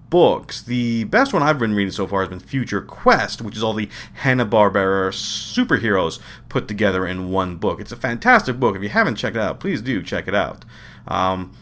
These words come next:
the others I haven't checked out yet. Unfortunately, my budget doesn't allow me to check out all the different books, but I am gonna be hopefully maybe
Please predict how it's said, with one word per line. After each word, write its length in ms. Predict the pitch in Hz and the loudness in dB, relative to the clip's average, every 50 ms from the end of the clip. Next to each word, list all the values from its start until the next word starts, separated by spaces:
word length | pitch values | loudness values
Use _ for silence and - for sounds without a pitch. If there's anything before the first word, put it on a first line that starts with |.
| - - 139 | -14 -6 2
the 100 | 175 220 | 6 8
others 240 | 240 285 302 269 | 8 8 8 6
I 80 | 233 196 | 6 6
haven't 220 | 185 202 190 175 | 6 6 4 4
checked 320 | 160 - 175 156 143 - 143 | 2 2 4 2 4 4 4
out 180 | 131 127 113 | 4 4 4
yet. 200 | 120 120 120 117 | 4 4 4 4
Unfortunately, 400 | 113 117 - 185 190 175 180 170 | 2 2 2 2 2 2 2 2
my 140 | 156 135 131 | 2 2 2
budget 300 | 123 110 117 110 98 101 | 2 2 2 0 0 0
doesn't 160 | 104 104 98 | -2 -2 0
allow 220 | 101 98 98 98 98 | 0 0 0 0 -2
me 80 | 95 | -2
to 60 | 90 - | -2 -2
check 140 | 101 95 | -2 -2
out 100 | 92 - - | -2 -2 0
all 240 | - 104 110 107 107 | 0 2 2 2 2
the 80 | 107 | 2
different 260 | 101 95 - 101 90 | 0 -2 -4 -6 -2
books, 220 | 95 101 98 95 - | -2 -2 -2 -2 -2
but 80 | - | -2
I 160 | 147 175 180 180 | 0 2 2 2
am 120 | 175 170 | 2 2
gonna 140 | 160 143 131 | 2 0 0
be 80 | 120 | 0
hopefully 300 | 104 131 123 - 113 110 | 0 -2 -2 -2 -2 -2
maybe 300 | 107 104 98 95 92 - | 0 0 0 0 -2 -6